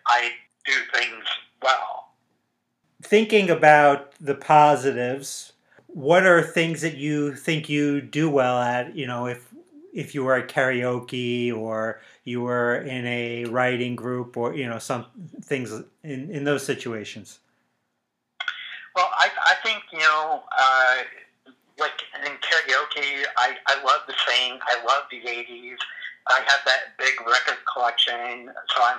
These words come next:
Speaker 1: familiar with lots of songs.
Speaker 2: In your article, you mentioned having a coach would be helpful because it could help with your, with your confidence. Um, but you said you do have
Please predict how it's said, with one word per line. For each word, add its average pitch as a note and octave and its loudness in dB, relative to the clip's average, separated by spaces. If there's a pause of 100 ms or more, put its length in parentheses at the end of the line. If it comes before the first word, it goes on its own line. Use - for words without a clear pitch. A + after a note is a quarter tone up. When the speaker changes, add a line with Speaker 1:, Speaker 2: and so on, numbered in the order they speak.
Speaker 1:
familiar A#2+ 0
with A2+ -4 (180)
lots B2 4 (100)
of A2+ -10 (180)
songs. B2 -2 (720)
Speaker 2:
In G#3 -2
your G#3+ 8
article, D#3+ 8
you D3+ 2
mentioned D3 2
having C#3 2
a B2 -4
coach C#3 0
would B2 -4
be A#2+ -8
helpful C3 -2
because A#2+ -8
it A#2+ -10
could B2 -8 (840)
help C#3 -2
with B2+ -4
your, B2+ -2
with C#3+ -2
your B2+ -2
confidence. A#2+ -6
Um, A#2 -10 (680)
but D#3 0
you D#3+ -2
said D#3+ 2
you D3+ -4
do F3 2
have C#3+ 4